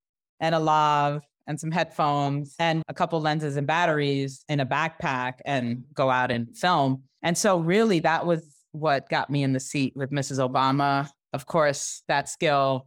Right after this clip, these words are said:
plus meeting her in person and feeling like it was a good chemistry. And that's what ultimately, I did the exact same thing with Ben Crump. We were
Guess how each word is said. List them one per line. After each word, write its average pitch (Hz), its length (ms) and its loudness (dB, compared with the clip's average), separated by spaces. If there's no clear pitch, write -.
plus 139 360 -2
meeting 151 260 0
her 147 120 0
in 135 100 -2
person 185 480 0
and 147 180 -2
feeling 139 240 0
like 139 200 -2
it 143 40 -6
was 139 160 -6
a 131 100 -6
good - 160 -2
chemistry. 170 760 -2
And 160 540 2
that's 185 420 0
what 208 280 0
ultimately, 165 880 0
I 160 140 0
did 165 180 -2
the 165 80 0
exact 151 320 0
same 151 160 -2
thing 151 160 -2
with 135 160 -2
Ben 135 180 0
Crump. 190 380 -4
We 170 160 2
were 156 340 4